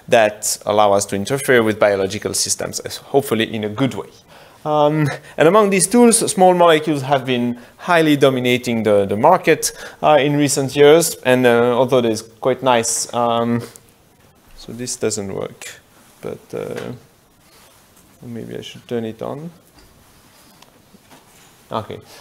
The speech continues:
Uh, despite quite a nice increase, for instance, in monoclonal antibodies, still, uh, small molecules have been, um, the, the main players. And, uh, they are very important in many fields, especially in the field of cancer, where, for instance, the kinase, uh, the kinome has been, uh, heavily studied in terms of finding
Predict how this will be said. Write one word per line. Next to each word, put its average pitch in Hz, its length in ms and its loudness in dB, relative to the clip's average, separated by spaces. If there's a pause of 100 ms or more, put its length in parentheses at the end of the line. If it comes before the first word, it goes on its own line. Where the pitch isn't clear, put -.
(160)
Uh, 139 140 4
despite 151 360 2
quite 160 160 4
a 147 40 -4
nice 143 220 0
increase, 143 340 -6
for 131 80 -8
instance, 120 300 -10
in 120 100 -4
monoclonal 117 560 2
antibodies, 123 460 2
still, 135 240 2
uh, 92 160 4
small 127 260 2
molecules 110 400 0
have - 220 -10
been, 98 200 -8
um, - 460 -12 (380)
the, 120 240 -2
the 117 120 -6
main 113 220 -2
players. 107 540 0
And, 113 280 2
uh, 117 100 4
they 127 160 4
are 120 100 4
very 135 160 0
important 123 380 2
in 110 60 -4
many 123 200 2
fields, 160 340 2 (160)
especially 160 400 0
in 139 80 -2
the 131 80 2
field 117 220 -2
of 104 160 -2
cancer, 180 580 2 (180)
where, 131 460 6
for 123 160 -10
instance, 113 300 -6
the 107 100 -8
kinase, 143 800 0 (200)
uh, 143 280 -2
the 135 80 -4
kinome 151 500 2
has 123 200 -4
been, 120 260 -2
uh, 107 200 -2
heavily 156 560 2
studied 127 440 2
in 110 140 -4
terms 110 220 -6
of 104 120 -2
finding 107 440 -2